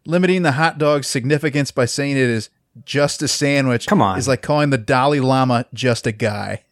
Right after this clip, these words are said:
Speaker 2: That's, that's a, that's a horrendous argument. <laughs>
Speaker 1: Oh, man.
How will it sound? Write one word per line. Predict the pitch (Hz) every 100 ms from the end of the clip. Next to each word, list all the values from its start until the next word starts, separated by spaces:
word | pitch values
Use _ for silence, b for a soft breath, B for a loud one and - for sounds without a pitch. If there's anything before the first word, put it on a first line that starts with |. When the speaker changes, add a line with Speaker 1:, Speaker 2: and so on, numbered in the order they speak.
| _
Speaker 2:
That's, | - 220 208
that's | 226 185 156
a, | 160
that's | 175 156
a | 151
horrendous | 143 147 139 113
argument. | 117 107 101 - - -
<laughs> | - - - - - 1077 - - - 1077 - 960 - - - - - - - B B B B B 311
Speaker 1:
Oh, | 302 320 311 302 262 165
man. | 131 131 143 143